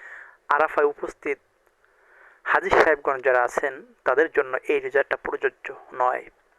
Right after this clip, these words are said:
হাদিসে আসছে, আল্লাহ রাসূল সাল্লাল্লাহু আলাইহি সাল্লাম এই রোজার ফজিলত সম্পর্কে বলতেছেন যে, যদি কোনো ব্যক্তি এই আরাফার দিনে রোজা রাখে, তাহলে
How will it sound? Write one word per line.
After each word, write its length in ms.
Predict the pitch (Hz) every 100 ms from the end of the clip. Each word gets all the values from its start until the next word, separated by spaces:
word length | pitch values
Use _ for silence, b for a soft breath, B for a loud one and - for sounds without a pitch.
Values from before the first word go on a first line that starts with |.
| _ _ B B B B B B B
হাদিসে 400 | - 170 180 -
আসছে, 320 | 202 - -
আল্লাহ 200 | 190 156
রাসূল 280 | 160 - 190
সাল্লাল্লাহু 460 | - 165 156 156 156
আলাইহি 220 | 156 -
সাল্লাম 340 | 160 143 147 -
এই 340 | 156 139 139 - B B -
রোজার 240 | 147 147
ফজিলত 460 | 143 - 175 220 220
সম্পর্কে 580 | - 160 - 147 147 139 - B B B
বলতেছেন 580 | 160 180 - - 143 131 - _ -
যে, 440 | 131 151 135 135 - -
যদি 180 | 151 190
কোনো 220 | - 196
ব্যক্তি 440 | 180 160 - 170 -
এই 160 | - 156
আরাফার 460 | 135 175 - 165 151
দিনে 280 | 131 139 131 _ _ _ _ -
রোজা 300 | 135 139 175
রাখে, 360 | 147 123 - 135 - _ _ _ _ _
তাহলে 380 | 170 170 - -